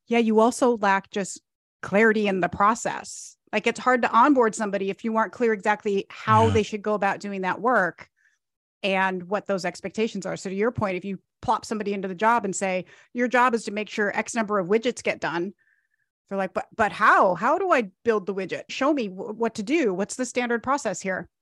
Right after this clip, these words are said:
Speaker 1: So in another episode, we will go into more of this from the perspective of standard operating procedures or S O Ps. Like, what are all the tools and the ways that you should be defining your process, internal processes in your business?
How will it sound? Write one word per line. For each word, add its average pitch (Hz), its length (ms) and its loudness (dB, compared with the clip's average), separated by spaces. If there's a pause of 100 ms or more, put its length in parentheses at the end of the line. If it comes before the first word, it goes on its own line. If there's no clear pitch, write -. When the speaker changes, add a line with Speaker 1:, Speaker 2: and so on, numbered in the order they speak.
(300)
Speaker 1:
So 185 480 2
in 185 80 -2
another 220 340 4
episode, 175 600 -4
we 202 240 -2
will 233 120 4
go 202 200 2
into 185 640 -4 (460)
more 233 340 6
of 196 140 0
this 175 600 -4
from 208 180 -2
the 202 140 0
perspective 196 600 -4
of 185 440 -2
standard 196 360 -4
operating 208 500 0
procedures 262 560 0
or 208 140 0
S 202 160 -2
O 202 100 0
Ps. 214 320 -4
Like, 220 160 -4
what 262 160 -2
are 277 80 0
all 247 140 2
the 226 120 0
tools 247 380 -6
and 214 120 -10
the 202 60 -8
ways 214 340 0
that 202 120 -6
you 165 60 -16
should 202 240 -6
be 196 100 -6
defining 190 520 -4
your 247 140 -2
process, 269 640 -4
internal 220 420 -4
processes 202 520 -4
in 190 120 -4
your 170 120 -2
business? 233 640 -6